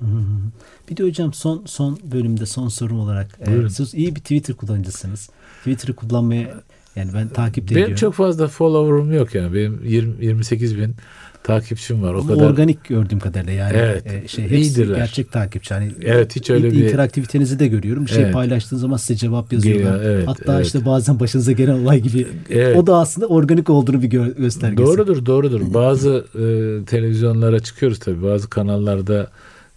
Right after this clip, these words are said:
Speaker 2: e, ne dediğimize bakmadan, e, bizim yazdığımız gazeteden dolayı, e, bize, e,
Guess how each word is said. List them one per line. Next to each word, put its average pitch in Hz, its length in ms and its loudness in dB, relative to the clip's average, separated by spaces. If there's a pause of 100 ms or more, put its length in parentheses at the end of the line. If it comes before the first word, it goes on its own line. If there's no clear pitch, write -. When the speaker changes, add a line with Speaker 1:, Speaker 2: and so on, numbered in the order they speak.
Speaker 2:
e, 95 60 -6 (1040)
ne 101 140 0
dediğimize 113 500 2
bakmadan, 113 560 -2 (600)
e, - 40 -8 (640)
bizim 107 240 -2
yazdığımız 104 480 0
gazeteden 98 680 -2
dolayı, 95 480 0 (160)
e, 90 320 -6
bize, 92 360 -6 (100)
e, 82 80 -8